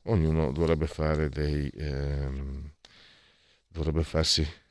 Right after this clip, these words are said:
dei, dei ragionamenti, credo. E poi io ho trovato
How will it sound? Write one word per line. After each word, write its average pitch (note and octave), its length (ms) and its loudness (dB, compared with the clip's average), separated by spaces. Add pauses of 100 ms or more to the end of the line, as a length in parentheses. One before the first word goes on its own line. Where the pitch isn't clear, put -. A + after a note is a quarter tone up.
(120)
dei, C#2+ 360 -2
dei E2 180 2
ragionamenti, D#2+ 800 2
credo. C#2+ 520 -2
E A#2 100 4
poi D3+ 400 6 (400)
io C3+ 140 6
ho - 20 6
trovato G2+ 540 4